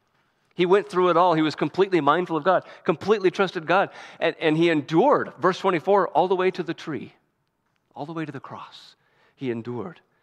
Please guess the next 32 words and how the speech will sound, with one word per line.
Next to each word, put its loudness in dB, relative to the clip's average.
Jesus -4
is -4
the -8
perfect -10
example -12
that -16
Peter -4
is -8
exhorting -8
us -12
to. -20
Now, 2
I 2
don't 2
want 0
to -16
take -4
anything 0
away 0
from -6
any -4
of -6
the -8
suffering -4
that -6
we -4
<laughs> -
go -4
through, -12
that -6
we -2
endure. -6